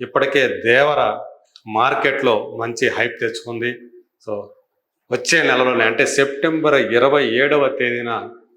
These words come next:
ఈ సినిమా మన ముందుకి రాబోతూ ఉంది. ఉమ్,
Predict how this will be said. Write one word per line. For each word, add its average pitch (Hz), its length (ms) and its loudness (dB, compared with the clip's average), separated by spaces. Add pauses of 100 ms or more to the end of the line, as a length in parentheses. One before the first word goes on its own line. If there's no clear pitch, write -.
(180)
ఈ 113 40 -8
సినిమా 120 380 0 (240)
మన 107 140 -4
ముందుకి 110 680 -2 (140)
రాబోతూ 120 480 2
ఉంది. 107 360 -2 (500)
ఉమ్, 104 360 -12